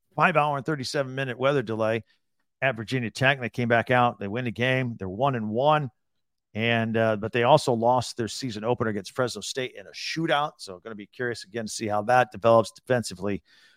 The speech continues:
with Ryan Walters' team. All right, so that's a pretty good look, I think, at week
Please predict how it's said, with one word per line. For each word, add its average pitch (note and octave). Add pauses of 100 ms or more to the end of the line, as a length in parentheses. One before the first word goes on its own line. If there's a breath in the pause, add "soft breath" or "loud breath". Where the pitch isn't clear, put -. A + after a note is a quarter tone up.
(120)
with G#2
Ryan A2
Walters' G2+
team. C3 (480 loud breath)
All C#3
right, A3
so F3
that's A#3
a A3+
pretty D#4
good B3
look, B3
I G#3
think, B3
at F3
week A#3+